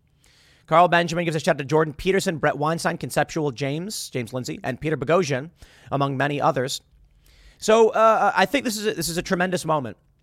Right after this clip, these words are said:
It really is. And, and maybe a bit more esoteric for those that have only started getting into politics in the past few years, because Sargon, Carl Benjamin, has been off Twitter for five years.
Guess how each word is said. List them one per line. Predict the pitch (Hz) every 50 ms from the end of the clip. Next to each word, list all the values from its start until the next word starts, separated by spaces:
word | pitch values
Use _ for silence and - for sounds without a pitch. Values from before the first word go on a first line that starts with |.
| _ _
It | - 165 156
really | 151 175 165 160 151
is. | 135 123 -
And, | - 175 170
and | - - - - - - -
maybe | 180 214 254 269 262 311
a | 330
bit | 202 131 208 214 -
more | 202 196 190 175
esoteric | 160 170 - 180 151 - - 160 151 175 170 -
for | - 165 143
those | 131 151 151 151 160 151 -
that | 147 135
have | 127
only | 135 139 147 151 147
started | 135 - 147 127
getting | 147 143 139
into | 127 123
politics | - 131 131 135 - 156 135 -
in | -
the | 120 107
past | 139 123 120 - -
few | - 127 120
years, | 117 117 120 139 175 165 - - _ _ _ _ -
because | - 165 170 190 -
Sargon, | - - 170 170 185 175 175 175 165 165 165 170 - - _ _ _ -
Carl | - 135 143 175 -
Benjamin, | 160 147 139 131 135 131 127 127 127 - _ _
has | _ 143 147 147 131
been | 135 151 151
off | - 139 160 175 175 -
Twitter | - 202 175 190
for | 151 175 175
five | - - 160 190 208 - -
years. | 185 202 214 143 92 - - - -